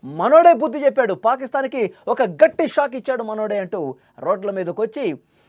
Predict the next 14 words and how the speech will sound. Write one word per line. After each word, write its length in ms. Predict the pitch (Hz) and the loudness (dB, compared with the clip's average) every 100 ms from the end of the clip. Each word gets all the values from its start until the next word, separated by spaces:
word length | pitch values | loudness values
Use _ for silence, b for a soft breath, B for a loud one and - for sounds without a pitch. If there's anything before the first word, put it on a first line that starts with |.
| _ 175 | _ -2
తిలక్ 280 | 214 226 | -2 0
వర్మని 420 | 202 202 196 170 - - | -2 -2 -4 -8 -12 -10
అభినందిస్తూ 800 | 151 185 254 233 208 - 175 135 - - | -6 -6 -6 -8 -8 -6 -6 -6 -10 -16
డ్యాన్సులు 440 | 127 165 170 170 | -4 -4 -4 -12
చేసినటువంటి 500 | 143 143 143 143 127 | -12 -14 -14 -12 -12
పరిస్థితి 300 | 123 120 - | -12 -14 -16
ఉంది. 200 | 110 - _ b b b | -20 -20 _ b b b
మ్యాచ్ 400 | 139 208 330 330 | 0 4 4 2
అనంతరం 360 | 294 285 240 247 | -4 -2 -4 -4
ప్రెస్ 280 | 240 262 - | -2 -2 -2
కాన్ఫరెన్స్లో 680 | 285 269 262 226 254 196 214 _ _ - | -6 -6 -8 -6 -2 -2 -2 _ _ -6
కెప్టెన్ 280 | 208 233 165 | -4 -4 -6
సూర్యకుమార్ 500 | 220 262 233 277 277 | -4 -4 -4 -2 0
యాదవ్, 260 | 277 311 | 2 0